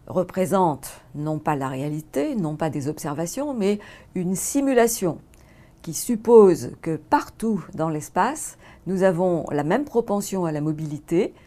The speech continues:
mesurée par le paramètre K, et nous avons le même effet dissuasif de la distance, qui est résumé par le paramètre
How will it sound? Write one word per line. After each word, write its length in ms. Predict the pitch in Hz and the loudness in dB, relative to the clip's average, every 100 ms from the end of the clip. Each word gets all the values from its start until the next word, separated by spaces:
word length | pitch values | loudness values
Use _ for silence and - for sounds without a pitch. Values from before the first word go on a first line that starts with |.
| - - 156 | -20 -20 -14
mesurée 360 | 135 131 143 | -12 -8 -8
par 140 | 135 131 | -8 -8
le 100 | 131 | -8
paramètre 460 | 135 139 127 147 | -10 -10 -10 -10
K, 300 | 131 151 208 - _ - - - - - | -6 -4 -4 -4 _ -20 -20 -20 -12 0
et 100 | 247 | 2
nous 180 | 233 151 | 4 4
avons 380 | 147 143 190 262 | 2 2 0 2
le 180 | 190 | 2
même 300 | 165 208 233 | 4 6 6
effet 460 | 202 202 - 190 151 | 4 2 2 2 2
dissuasif 840 | 151 208 196 165 135 175 302 - | 0 -4 2 2 0 -4 -6 -6
de 80 | 156 | -4
la 140 | 170 151 | -2 -2
distance, 640 | 117 - 135 156 233 - - _ | -6 -10 -10 -8 -10 -14 -18 _
qui 140 | - 196 | -6 -4
est 40 | |
résumé 480 | 143 123 131 143 - - | -4 -6 -8 -8 -8 -6
par 120 | 233 | -4
le 120 | 214 185 | -4 -4
paramètre 520 | 180 175 170 - | -4 -2 -6 -6